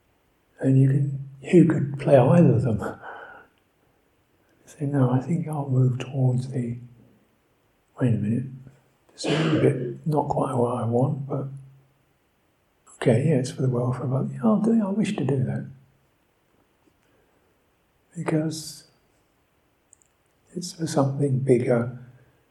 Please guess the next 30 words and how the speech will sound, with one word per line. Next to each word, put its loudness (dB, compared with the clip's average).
than 0
my 0
personality, 0
which -2
is -4
not -2
really 0
gonna 0
get -6
me -8
where 0
I -2
wanna -4
go 0
anyway. -4
Hmm? -4
So 6
this 2
maturation 4
process -2
is -4
learned, 2
the -20
benefits -2
of 0
it 4
are, -4
are -18
drunk -2
in, 2